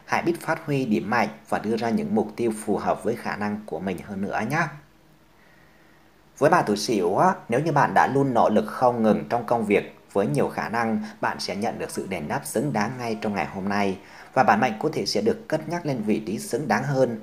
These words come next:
hoặc là nhận được những lời khích lệ, động viên từ cấp trên nữa.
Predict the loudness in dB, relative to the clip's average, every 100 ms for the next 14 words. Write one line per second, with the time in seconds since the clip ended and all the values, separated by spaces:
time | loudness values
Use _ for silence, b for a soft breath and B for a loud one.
0 | -2 -2 0 -4 -6 -6 -8 -8 -8 -2
1 | 0 0 -2 -6 -6 0 2 2 -2 -10
2 | -2 -2 -2 -2 -2 -2 -6 -6 -8 -8
3 | -6 -4 -2 0 0